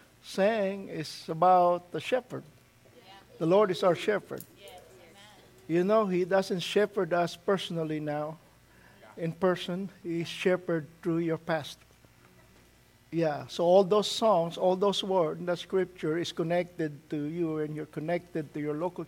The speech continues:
church, wholeheartedly connected to your pastor.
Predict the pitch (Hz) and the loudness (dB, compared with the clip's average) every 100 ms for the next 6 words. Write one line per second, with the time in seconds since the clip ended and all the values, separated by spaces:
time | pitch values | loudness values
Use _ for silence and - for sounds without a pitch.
0 | - 175 175 - - - - - - 185 | -6 -6 -6 -12 -20 -20 -20 -20 -2 0
1 | 143 202 202 156 131 139 147 - - - | 4 4 4 -2 -6 -8 -8 -14 -20 -20
2 | _ - 165 180 180 156 - 151 147 - | _ -6 0 0 0 -6 -4 -4 -4 -2
3 | 156 139 - 135 | -2 -4 -14 -16